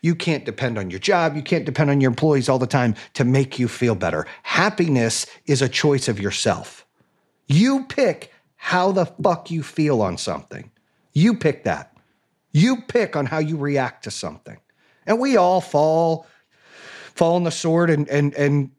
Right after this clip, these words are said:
feel bad and can't get out of our own way and handle things incorrectly. We're all guilty of that, me included. Many times, many times. But right now, focus on yourself.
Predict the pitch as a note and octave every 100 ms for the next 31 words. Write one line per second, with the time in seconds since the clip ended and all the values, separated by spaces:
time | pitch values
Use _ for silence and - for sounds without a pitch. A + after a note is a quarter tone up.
0 | _ - D#3 D#3+ D3+ D#3+ E3 D#3 B2 A#2
1 | D#3+ C#3+ D3+ D3+ D#3 D3 D#3 D#3 D3 D3
2 | D#3 D#3 D3 A#2+ A#2 D#3 E3 E3 C#3 D#3
3 | D3+ D#3 D3+ D#3 F3+ F3 G3+ G#3+ G#3+ E3
4 | E3+ E3+ C#3 D#3+ C#3+ D#3+ F3+ D#3+ F3 E3+
5 | - - _ _ D#3+ G3 F#3+ E3+ C3+ F#2
6 | - B2 E3+ D3+ - F#2+ - - - -
7 | _ _ _ _ _ _ _ _ _ _
8 | _ B2 B2 D3+ G3+ D3 B2+ G#2+ G#2 -
9 | D#3 C3 - G2 E2 D#2 - B1 -